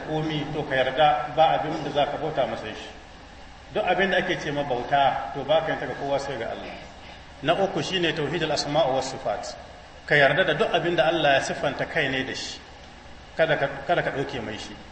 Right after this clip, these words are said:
Waɗannan ayoyin za su gwada mana waɗannan nau'in tauhidi guda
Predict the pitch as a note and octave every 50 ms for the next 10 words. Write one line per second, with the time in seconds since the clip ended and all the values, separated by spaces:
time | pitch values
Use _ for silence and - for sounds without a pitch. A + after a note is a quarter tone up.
0 | - - - - - - - - - D3 F3 E3+ E3+ D#3+ D#3 D3+ D#3+ D#3+ D#3+ D#3
1 | D#3 D3+ - - D#3+ C#3+ - C#3+ D3+ C#3+ C#3 C3+ D3 D3 E3 D#3+ D3 C#3+ C#3+ C3+
2 | B2+ B2+ B2 - - - - - - - C3 D3+ E3+ D3+ D3 - C#3+ C3 A2+ C#3+
3 | D3+ C#3 C3+ A#2 A2+ A2+ G#2+ A2